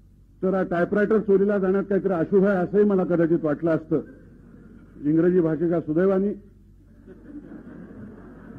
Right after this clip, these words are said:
मी इंग्लिश म्हणून लिहित नसल्यामुळे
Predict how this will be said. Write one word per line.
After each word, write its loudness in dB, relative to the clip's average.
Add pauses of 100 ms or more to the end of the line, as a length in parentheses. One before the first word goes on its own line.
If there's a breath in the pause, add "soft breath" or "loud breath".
(1040)
मी 4
इंग्लिश 2
म्हणून 4
लिहित 2
नसल्यामुळे 2